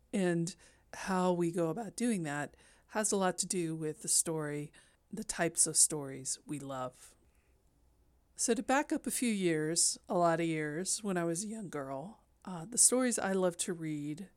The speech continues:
were considered lesser fiction. They were mass market paperbacks of science fiction, and before that, of course, young adult fiction. I was a huge fan of The Black Stallion.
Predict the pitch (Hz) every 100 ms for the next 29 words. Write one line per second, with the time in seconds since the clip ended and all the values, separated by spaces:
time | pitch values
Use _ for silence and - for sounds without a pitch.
0 | _ _ _ _ _ - - 208 190 180
1 | 196 - 185 175 165 - 180 175 160 190
2 | 160 143 143 - - - 180 175 190 190
3 | 196 196 - 190 180 170 165 170 214 -
4 | 170 165 160 151 - 147 147 - - -
5 | - 294 285 208 - 220 - 214 196 185
6 | 185 - - 185 190 - 202 185 180 170
7 | 180 165 185 165 160 151 147 - 151 -
8 | - 147 139 147 - - _ - 196 196
9 | 170 208 185 - 185 175 175 170 - 170
10 | 160 156 156 147 - _ _ - 185 135
11 | - - 285 254 247 240 226 220